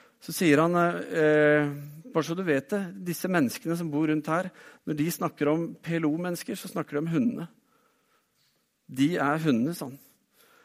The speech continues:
"Og når de s-, rakte opp hendene i dag, så var de enige at alle hundene skulle drepes og henges opp til spott og spe, og ingen måtte klemmes." Ikke sant?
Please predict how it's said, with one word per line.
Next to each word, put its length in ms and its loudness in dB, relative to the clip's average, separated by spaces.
"Og 80 2
når 100 4
de 160 0
s-, 160 -2
rakte 380 0
opp 80 -2
hendene 320 2
i 20 0
dag, 320 0
så 160 -6
var 180 4
de 180 4
enige 400 2
at 160 -6
alle 280 0
hundene 460 0
skulle 260 -4
drepes 600 -4
og 80 -8
henges 300 -2
opp 180 -4
til 120 -8
spott 280 -8
og 80 -8
spe, 240 -8
og 160 -8
ingen 320 0
måtte 220 -6
klemmes." 420 -8
Ikke 100 -20
sant? 240 0